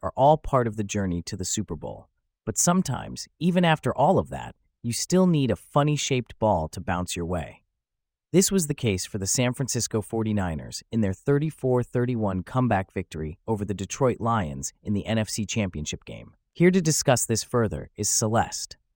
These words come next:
a correspondent for Simply Sports. Can you tell us more about this key third-quarter play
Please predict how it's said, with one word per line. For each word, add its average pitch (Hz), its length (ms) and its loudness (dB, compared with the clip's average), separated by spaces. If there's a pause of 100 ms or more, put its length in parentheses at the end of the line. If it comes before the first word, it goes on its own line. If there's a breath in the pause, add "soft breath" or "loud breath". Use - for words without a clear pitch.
a 101 60 -8
correspondent 104 800 2
for 101 100 -8
Simply 95 380 -4
Sports. - 560 -8 (220)
Can 170 140 4
you 196 80 8
tell 208 220 4
us - 140 2
more 135 220 6
about 110 220 2
this - 180 -2
key 127 400 -4
third-quarter 113 720 0
play 82 460 -2